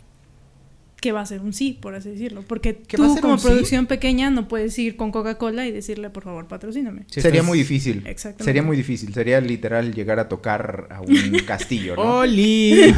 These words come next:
Speaker 1: Sí.
Speaker 2: <laughs> ¡Oli!
Speaker 1: Tiene
Speaker 2: Peso
Speaker 1: extensión,
Speaker 2: taco,
Speaker 1: entonces
Speaker 2: señor, peso taco.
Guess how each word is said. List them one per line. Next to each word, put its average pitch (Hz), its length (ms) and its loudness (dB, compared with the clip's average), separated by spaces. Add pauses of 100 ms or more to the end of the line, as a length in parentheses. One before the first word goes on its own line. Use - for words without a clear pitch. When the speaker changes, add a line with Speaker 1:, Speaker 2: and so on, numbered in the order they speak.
Speaker 1:
Sí. 139 80 8 (640)
Speaker 2:
<laughs> - 560 -6
¡Oli! 202 640 2 (480)
Speaker 1:
Tiene 285 220 -2
Speaker 2:
Peso - 160 -4
Speaker 1:
extensión, 262 320 6
Speaker 2:
taco, 277 120 6 (140)
Speaker 1:
entonces 254 160 4
Speaker 2:
señor, 165 320 8
peso 175 300 6
taco. - 180 2